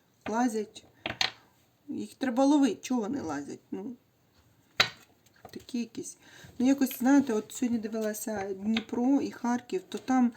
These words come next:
ну, якось сила уже пішла. В Хмельницькому сили, на жаль, нема ще.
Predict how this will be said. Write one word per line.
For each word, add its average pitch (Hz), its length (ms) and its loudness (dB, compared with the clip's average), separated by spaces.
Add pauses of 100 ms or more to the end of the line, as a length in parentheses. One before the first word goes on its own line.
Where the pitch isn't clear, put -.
(420)
ну, 226 100 0
якось 226 280 -2
сила 254 640 4
уже 208 320 -2
пішла. - 680 -6 (320)
В - 40 -20
Хмельницькому 262 960 4
сили, 226 560 0
на 202 180 -8
жаль, 208 300 -2 (1120)
нема 208 400 -4
ще. - 340 -12